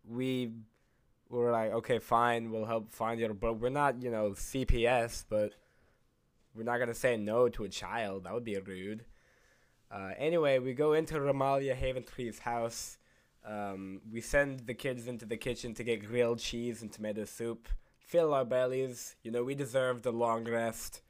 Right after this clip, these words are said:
specifically. Uh, as they, <laughs> as they returned from the kitchen, uh, Joseph mentioned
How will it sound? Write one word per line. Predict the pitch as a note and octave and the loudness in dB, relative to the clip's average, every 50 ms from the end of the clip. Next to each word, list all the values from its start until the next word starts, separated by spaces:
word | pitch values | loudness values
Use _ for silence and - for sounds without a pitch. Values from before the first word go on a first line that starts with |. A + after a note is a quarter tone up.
| _ _ _ - | _ _ _ -18
specifically. | - - - B2 A2+ - A#2 A2 - A#2 G#2+ - A2 A2 A2 A2 - _ _ _ _ _ _ _ _ _ _ _ _ _ _ _ | -14 -6 -4 -4 -2 -2 -2 -2 -2 -4 -6 -4 -4 -4 -4 -4 -8 _ _ _ _ _ _ _ _ _ _ _ _ _ _ _
Uh, | - G#2 G#2 G#2 G2+ G#2 | -6 -4 -4 -2 -2 2
as | - C3+ C#3+ C#3+ | 6 6 6 10
they, | D#3 D#3 D#3 D#3+ F3+ - | 10 10 12 12 10 10
<laughs> | |
as | C#3+ D3 D#3+ D3+ C3+ | 10 8 8 8 6
they | D#3 D3+ D3+ D3 | 4 4 4 4
returned | C#3+ D3 D3 C#3+ - - D#3+ D#3 D3+ D3 C#3+ C3+ | 4 2 0 2 4 4 6 6 6 4 2 -2
from | C3+ - - - D3 D#3+ F3 F3+ F#3 | -6 -10 -4 2 4 6 6 6 4
the | E3 C#3+ | 0 0
kitchen, | - D3 B2+ B2 - B2+ A#2 A2+ A2+ A2 - _ _ _ _ _ - _ _ _ _ _ _ _ _ _ _ - | 2 2 2 2 2 -2 -4 -4 -6 -8 -12 _ _ _ _ _ -20 _ _ _ _ _ _ _ _ _ _ -6
uh, | B2+ A#2+ | -4 -4
Joseph | A#2 A#2 B2 C3+ C3 - C3+ B2 A#2+ | -2 -2 0 -2 -2 0 -2 -6 -4
mentioned | B2 B2 B2 B2+ A#2 - C3 B2 A#2+ A#2 | -4 -4 -4 -4 -4 -4 -4 -4 -4 -6